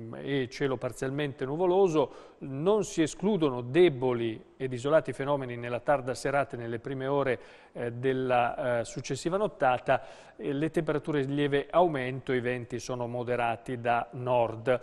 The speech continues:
Domenica ventinove di novembre, vedete, il tempo migliora ancora, con temperature in aumento, i venti sono deboli. Tra l'altro pare che arriverà di nuovo il caldo africano, quindi insomma, eh, staremo a vedere, ma, eh, questo è quello che indicano,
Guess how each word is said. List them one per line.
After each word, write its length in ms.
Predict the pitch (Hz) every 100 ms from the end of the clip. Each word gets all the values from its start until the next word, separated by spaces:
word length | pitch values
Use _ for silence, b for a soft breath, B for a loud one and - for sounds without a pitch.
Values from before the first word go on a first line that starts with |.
| B B B
Domenica 840 | _ 180 233 170 151 151 165 156 156
ventinove 840 | 143 165 185 - 147 131 127 120
di 140 | 113 123
novembre, 500 | 117 110 104 101 135
vedete, 280 | 165 147 127
il 100 | 143
tempo 300 | 190 175 165
migliora 380 | 180 180 165
ancora, 540 | 147 123 123 104 104 104
con 400 | - 160 147 135 123
temperature 520 | 127 131 120 156 160
in 80 | 208
aumento, 640 | 240 220 147 113 113 - -
i 80 | -
venti 280 | 151 135 131
sono 200 | 160 175
deboli. 360 | 196 160 123
Tra 140 | 113 139
l'altro 300 | 156 131 120 B B B
pare 240 | 160 156
che 80 | 139
arriverà 400 | 131 131 139 147
di 100 | 131
nuovo 380 | 139 165 143 127
il 140 | 120
caldo 540 | - 151 147 131 127 110 B B -
africano, 640 | 127 170 165 147 151 131
quindi 260 | 101 135 123
insomma, 480 | 107 - 139 127 113 B B
eh, 380 | - 120 113 110
staremo 360 | 104 - 156 147
a 20 |
vedere, 380 | 151 165 131 113
ma, 180 | 107 -
eh, 260 | 95 165 -
questo 480 | 151 135 - 123 113
è 160 | -
quello 220 | - 143
che 140 | - 143
indicano, 640 | 143 165 147 143 127 120